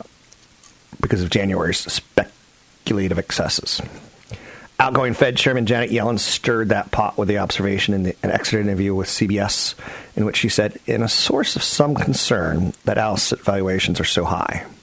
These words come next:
It's a source of some concern. Assets, stocks, bonds, real estate. I, I, I've got a sense of,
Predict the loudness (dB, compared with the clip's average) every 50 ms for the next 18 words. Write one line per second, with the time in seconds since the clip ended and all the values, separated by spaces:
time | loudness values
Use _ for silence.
0 | -20 -20 -18 -16 -14 -10 -8 -6 -4 -2 0 0 -2 -2 -4 -4 -2 0 0 0
1 | 0 0 0 0 -2 -2 -2 -2 -2 -2 -4 -6 -12 -14 -20 -20 _ _ _ _
2 | _ _ _ _ _ _ -20 -20 -20 -16 -6 -4 -2 0 0 0 2 0 0 0
3 | -2 -4 -2 -4 -2 0 2 2 2 0 0 0 0 0 0 0 0 0 0 0
4 | -2 0 0 0 0 0 -6 -10 -12 -12 -16 -16 -18 -20 -20 -20 -20 -20 -20 -20
5 | -20 -20 -20 _ _ _ _ -16 -10 -10 -8 -10 -10 -14 _ _ _ -2 0 0
6 | 0 2 0 0 0 -2 -2 -6 -8 -16 _ -20 _ _ -20 -20 -20 -20 _ -20
7 | _ _ _ -20 -20 -20 -20 -10 -4 0 0 2 2 2 2 2 2 0 0 0
8 | 0 0 0